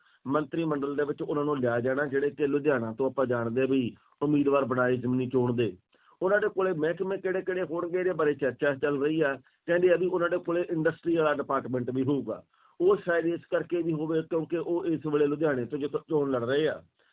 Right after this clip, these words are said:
ਤੇ ਉਹ ਇੰਡਸਟਰੀ ਦਾ ਗੜ੍ਹ ਆ, ਤੇ ਸ-, ਸ਼ਾਇਦ ਇਸ ਕਰਕੇ ਵੀ ਉੱਥੇ ਇਹ ਕੁਝ ਹੋਵੇ। ਦੂਜੀ ਮਹੱਤਵਪੂਰਨ ਗੱਲ ਇਹ ਹੈਗੀ ਆ ਬਈ, ਅਹ, ਮੰਤਰੀ ਮੰਡਲ ਦੇ ਵਿੱਚੋਂ ਕੁਝ ਕੁ ਚਿਹਰੇ ਕੱਢੇ ਜਾ ਸਕਦੇ ਆ, ਕਿਉਂਕਿ ਕਿ ਹੁਣ ਕੇਜਰੀਵਾਲ ਦੇ ਹੱਥ ਦੇ ਵਿੱਚ ਕਮਾਨ ਆ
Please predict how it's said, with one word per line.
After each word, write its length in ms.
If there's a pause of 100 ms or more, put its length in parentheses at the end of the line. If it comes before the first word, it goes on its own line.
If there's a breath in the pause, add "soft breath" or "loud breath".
ਤੇ 80
ਉਹ 320
ਇੰਡਸਟਰੀ 420
ਦਾ 140
ਗੜ੍ਹ 240
ਆ, 140 (260)
ਤੇ 300
ਸ-, 260
ਸ਼ਾਇਦ 320 (100)
ਇਸ 140
ਕਰਕੇ 400
ਵੀ 80
ਉੱਥੇ 300
ਇਹ 120
ਕੁਝ 180
ਹੋਵੇ। 280 (500 soft breath)
ਦੂਜੀ 220
ਮਹੱਤਵਪੂਰਨ 640
ਗੱਲ 180
ਇਹ 160
ਹੈਗੀ 280
ਆ 180 (300 soft breath)
ਬਈ, 300
ਅਹ, 300
ਮੰਤਰੀ 400
ਮੰਡਲ 260
ਦੇ 80
ਵਿੱਚੋਂ 300
ਕੁਝ 300
ਕੁ 160
ਚਿਹਰੇ 640 (200)
ਕੱਢੇ 280
ਜਾ 140
ਸਕਦੇ 380
ਆ, 60 (540)
ਕਿਉਂਕਿ 220
ਕਿ 180
ਹੁਣ 220
ਕੇਜਰੀਵਾਲ 600
ਦੇ 100
ਹੱਥ 200
ਦੇ 120
ਵਿੱਚ 180
ਕਮਾਨ 380
ਆ 100